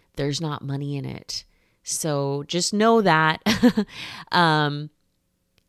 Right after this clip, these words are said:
and at the end of the day, again, doing what's right for you is super duper important. But episode fifteen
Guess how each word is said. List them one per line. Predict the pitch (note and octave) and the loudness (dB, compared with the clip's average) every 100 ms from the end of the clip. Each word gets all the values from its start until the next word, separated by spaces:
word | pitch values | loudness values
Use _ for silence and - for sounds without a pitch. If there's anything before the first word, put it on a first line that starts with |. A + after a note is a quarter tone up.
| _ _ - | _ _ -8
and | G#3+ B3 A3 - | -4 -4 -4 0
at | A#3+ | 2
the | C#4 | 4
end | C4+ C#4+ | 2 0
of | D4+ | -2
the | C#4 | 0
day, | A#3+ A#3+ A#3+ A3 A#2 - _ _ _ _ | 2 2 2 0 -8 -14 _ _ _ _
again, | G3 A3+ G#3+ F#3 | -2 2 2 2
doing | E3+ F#3 G#3 G3+ | 0 0 0 -2
what's | D#3+ - | -2 -4
right | D#3 D#3 D#3+ - | -6 -4 -4 -6
for | - D3 | -10 -8
you | C#3+ D3 D#3+ G3+ A3+ - _ | -4 0 2 0 -2 -6 _
is | D#3 - | -8 -6
super | - D#3 F3 | -6 -4 -6
duper | F3 E3+ E3+ | -6 -6 -4
important. | E3+ - D3 - D#3+ D#3 - - - - | -4 -4 -6 -4 -6 -6 -8 -10 -20 -20
But | - C#3+ C#3+ - | -8 -6 -4 0
episode | G3 A#3+ A3+ B3 A#3+ | 2 2 2 2 2
fifteen | - G3+ G3+ - E3+ D#3+ D#3 D3+ | -2 -8 -8 -6 -4 -2 -2 -4